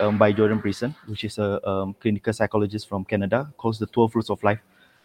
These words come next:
In, in one of the rules of the book, it is stated that set your house in order before you, be-, set your house in order before you criticize the world. So as anak muda, although we want to criticize the world, although we want to create change in, you know,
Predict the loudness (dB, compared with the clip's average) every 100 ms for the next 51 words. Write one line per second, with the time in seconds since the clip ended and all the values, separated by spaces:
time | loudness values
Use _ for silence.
0 | _ 4 6 6 6 6 6 6 4 0
1 | -4 -2 -2 -2 -6 -4 -2 0 0 -2
2 | 2 4 6 6 6 6 6 2 2 4
3 | 4 2 -4 -20 _ -6 -2 4 6 6
4 | 2 4 4 4 0 -6 _ -20 -4 -2
5 | 0 4 6 6 4 2 0 4 4 2
6 | 0 4 4 2 -2 -10 0 0 0 0
7 | 0 0 -4 _ _ -20 -20 -20 -20 -20
8 | -20 0 6 6 4 4 4 4 4 4
9 | 2 2 4 6 4 4 4 0 -2 -6
10 | -2 -2 -2 -2 -2 -2 2 4 4 4
11 | 2 0 -2 -2 2 2 2 0 0 0
12 | -2 -6 -4 -2